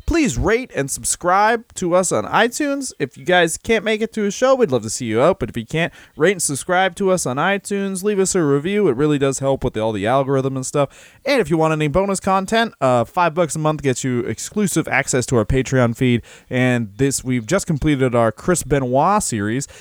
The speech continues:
and we've been asked to do a Brooklyn Brawler series, but we might do one on the guy who stabbed Bruiser Brody, so you never know how sad it's gonna get,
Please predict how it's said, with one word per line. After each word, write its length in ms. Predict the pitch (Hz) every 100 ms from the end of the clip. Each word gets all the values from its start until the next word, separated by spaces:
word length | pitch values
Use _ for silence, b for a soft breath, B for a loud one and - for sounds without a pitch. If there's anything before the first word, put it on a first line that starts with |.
| B B
and 160 | 131
we've 140 | 143 143
been 160 | 147
asked 320 | - 175 208 -
to 40 |
do 160 | 135 156
a 60 |
Brooklyn 520 | 135 - 147 - 190 185
Brawler 460 | 160 202 240 208
series, 480 | 185 135 135 190 226
but 160 | - 143
we 140 | 170
might 260 | 185 233 -
do 180 | 147
one 240 | 135 147 165
on 140 | 143
the 100 | 101
guy 440 | 92 113 143 160 156
who 160 | 110
stabbed 440 | 95 - 135 147 123
Bruiser 360 | 123 143 120
Brody, 340 | 95 123 139 147
so 160 | -
you 140 | 92 90
never 260 | 131 151
know 160 | 143 143
how 220 | 123 123
sad 340 | - 120 139
it's 120 | 131 -
gonna 200 | 123 117
get, 220 | 76